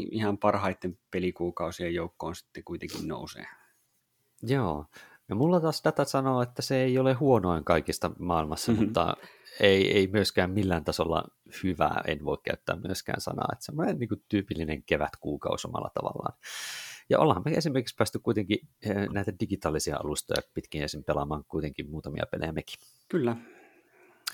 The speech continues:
Speaker 2: Hyvä. Palataanpa itse asiassa yhteen niistä sitten ihan hetken päästä. Eli aloitetaan kuitenkin sillä, että mitä ollaan tosiaan viime aikoina pelattu. Ja mites, onko sulla, Mikko, nostaa jotain esille, jotain tiettyä peliä, mitä tässä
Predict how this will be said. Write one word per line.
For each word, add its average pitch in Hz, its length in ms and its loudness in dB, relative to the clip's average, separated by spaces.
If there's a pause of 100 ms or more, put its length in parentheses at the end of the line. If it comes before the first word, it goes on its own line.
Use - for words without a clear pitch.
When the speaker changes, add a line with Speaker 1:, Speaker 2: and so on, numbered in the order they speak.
(480)
Speaker 2:
Hyvä. 202 160 6 (260)
Palataanpa 196 360 8
itse - 160 2
asiassa - 140 2
yhteen 117 320 0
niistä 107 240 -2
sitten - 220 -2
ihan 107 260 -2 (120)
hetken 95 320 0
päästä. 90 380 2
Eli 78 100 0
aloitetaan 87 520 0
kuitenkin 78 280 -2
sillä, 73 340 -2
että - 160 -12
mitä 80 280 0
ollaan 80 180 -4
tosiaan 71 380 -4
viime 80 240 -6
aikoina - 420 -10 (340)
pelattu. - 460 -4 (2250)
Ja 165 160 8 (100)
mites, 202 440 4
onko 190 200 -6
sulla, 165 220 0
Mikko, 135 240 -2
nostaa 123 380 0
jotain 101 440 2
esille, 82 280 2
jotain 85 280 0
tiettyä 78 360 0
peliä, 69 300 -4
mitä - 160 -10
tässä - 280 -4